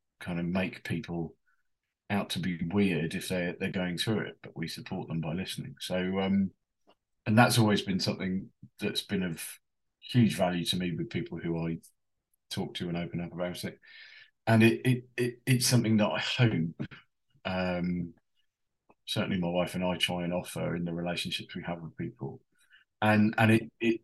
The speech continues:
it's one of the central parts of the Revs community that, that we started, cool,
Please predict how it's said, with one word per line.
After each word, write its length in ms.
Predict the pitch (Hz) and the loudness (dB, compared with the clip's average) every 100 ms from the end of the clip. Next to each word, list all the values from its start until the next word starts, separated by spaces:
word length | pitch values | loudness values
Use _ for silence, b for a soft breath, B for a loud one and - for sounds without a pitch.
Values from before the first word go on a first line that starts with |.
| - | 0
it's 220 | 120 120 | 2 2
one 280 | 107 107 107 | 2 4 6
of 200 | 104 85 | 4 4
the 160 | 101 98 | 2 2
central 720 | - 101 98 - 104 90 - _ _ _ - | 2 0 0 -4 -2 -4 -8 _ _ _ -4
parts 360 | 101 78 - 95 | 0 0 -2 -6
of 200 | 82 - | -6 -4
the 140 | 92 | -2
Revs 200 | 95 - | -2 -4
community 500 | - 92 90 82 92 | -6 -4 -4 -6 -6
that, 180 | 85 - _ 92 | -6 -10 _ -18
that 160 | 85 | -14
we 80 | 90 | -8
started, 540 | - 90 - 85 82 - - - _ _ _ _ _ _ - | -6 -6 -6 -8 -8 -10 -16 -20 _ _ _ _ _ _ -18
cool, 280 | - 92 78 | -10 -8 -8